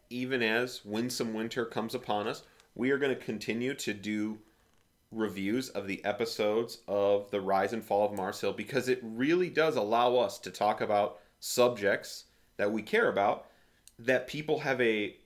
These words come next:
a lot of context for right now. And so it's really helpful. So in light of all that's going on here at Restless, I, I, we need to make an announcement that Restless is now on Twitter.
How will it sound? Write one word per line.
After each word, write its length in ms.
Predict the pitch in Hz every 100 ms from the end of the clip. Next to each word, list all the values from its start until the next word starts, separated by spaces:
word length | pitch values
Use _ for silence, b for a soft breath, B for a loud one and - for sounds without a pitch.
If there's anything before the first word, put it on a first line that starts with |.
| _
a 80 | 110
lot 240 | 107 107
of 100 | 104
context 600 | - 160 240 - 95 -
for 320 | - 85 - -
right 240 | 101 92 -
now. 180 | 78 -
And 140 | 104
so 140 | 113
it's 120 | 107 -
really 220 | 131 123
helpful. 320 | 104 101 -
So 260 | - 127 B B B B B B B -
in 100 | 147
light 280 | 160 240
of 80 | 180
all 180 | 160 160
that's 180 | 147 -
going 300 | 143 127 123
on 240 | 127 127
here 180 | 131 117
at 80 | 110
Restless, 520 | 110 107 - 104 - -
I, 60 | - - -
I, 80 | - _ _
we 280 | 131 127 180
need 180 | 185 165
to 80 | 131
make 460 | 127 120 113 - - _ -
an 120 | 110
announcement 680 | 104 104 113 - 95 87 - _ _ -
that 220 | 113 117
Restless 540 | 117 135 - 127 123 -
is 220 | 113 107
now 300 | 98 113 127
on 220 | 143 147 151
Twitter. 540 | - 123 110 175 -